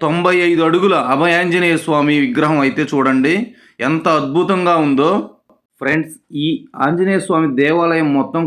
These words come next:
కూడా మీకైతే చూపిస్తాను. మనం ఆ స్టెప్పుల మీద పైకి వెళ్ళి కూడా చూద్దాం.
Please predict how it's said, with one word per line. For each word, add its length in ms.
కూడా 200
మీకైతే 440
చూపిస్తాను. 640
మనం 180
ఆ 120
స్టెప్పుల 420
మీద 120
పైకి 360
వెళ్ళి 200
కూడా 180
చూద్దాం. 400